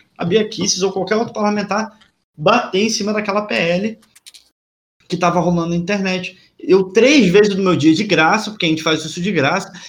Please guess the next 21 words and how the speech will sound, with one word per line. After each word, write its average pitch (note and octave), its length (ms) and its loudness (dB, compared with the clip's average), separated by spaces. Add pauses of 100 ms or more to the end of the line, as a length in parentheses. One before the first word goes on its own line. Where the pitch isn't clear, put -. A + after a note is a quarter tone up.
e D3+ 100 0
a D#3+ 40 4
gente A3+ 220 0
tem A#3 80 -2
o A3 80 -2
direito F#3 260 -2
de F3 60 -8
questionar D#3+ 400 -6
porque - 160 -10
a F3+ 40 -4
gente F#3+ 140 -8
faz F#3 220 -4
de A3 60 -4
graça, C3+ 420 0
a - 20 -2
gente C3+ 200 -4
não G#3 120 -4
recebe F3+ 380 -4
dinheiro C3 260 -4
pra G#2+ 160 -6
isso. G2+ 280 -10